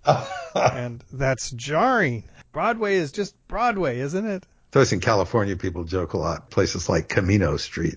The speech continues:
Speaker 2: <laughs> Yeah, right. Yeah, yeah. Broadway is a way, so I don't see why we need to insert the word street after it. But, um, it is interesting to think about how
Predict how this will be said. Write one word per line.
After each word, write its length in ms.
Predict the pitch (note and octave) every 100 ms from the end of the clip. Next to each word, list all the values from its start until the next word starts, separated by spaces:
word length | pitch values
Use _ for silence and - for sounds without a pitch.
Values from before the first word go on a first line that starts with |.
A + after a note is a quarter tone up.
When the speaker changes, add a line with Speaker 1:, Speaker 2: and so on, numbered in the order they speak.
| -
Speaker 2:
<laughs> 140 | _ -
Yeah, 460 | C#3 D#3+ A2+ D#3 C#3
right. 400 | D3+ C3+ A#2+ - -
Yeah, 240 | C3 B2+ - _
yeah. 180 | D3 A2+ - - - - -
Broadway 420 | C#3+ E3 D#3+ D#3+
is 140 | C#3+ C3
a 60 |
way, 440 | B2 C#3+ A#2+ A2 A2+
so 400 | - A#2+ A#2 A#2+
I 220 | A#2+ B2
don't 260 | B2+ C3 -
see 160 | D#3+
why 200 | D3 B2+
we 220 | B2+ C3 - -
need 260 | F#3+ C#3+ C3+
to 100 | C3
insert 300 | C3+ C3 B2
the 80 |
word 180 | A#2+ A#2
street 380 | - - B2+ B2+ -
after 360 | B2+ - B2
it. 100 | A#2 - - - - - _ -
But, 320 | - B2 - C#3
um, 300 | B2 A#2 A#2
it 100 | -
is 200 | D3 D3+
interesting 440 | C#3 - A#2 A#2+ A#2
to 80 | A#2+
think 260 | - B2+
about 280 | A#2+ A2+ G#2+
how 380 | A#2+ A#2+ A2 G#2+